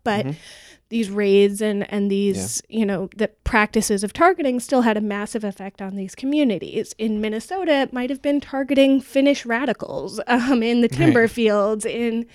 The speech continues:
Speaker 1: Arizona, it was local racially motivated vigilante groups targeting Mexicans in mining
Speaker 2: Mm-hmm.
Speaker 1: camps, and, you know,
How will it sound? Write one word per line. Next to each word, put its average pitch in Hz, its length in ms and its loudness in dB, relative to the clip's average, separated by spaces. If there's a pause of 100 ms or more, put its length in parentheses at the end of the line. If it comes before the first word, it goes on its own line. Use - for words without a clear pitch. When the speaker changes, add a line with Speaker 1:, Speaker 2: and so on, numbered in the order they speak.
(380)
Speaker 1:
Arizona, 247 540 6
it 233 180 4
was 214 180 -2
local 220 880 0
racially 226 480 -2
motivated 226 580 4
vigilante 233 580 -4
groups 233 340 0
targeting 247 440 -4
Mexicans 269 540 0
in 285 140 4
mining 247 400 -2
Speaker 2:
Mm-hmm. 127 120 -8
Speaker 1:
camps, 160 460 -2
and, 214 340 -2
you 233 120 2
know, 226 200 0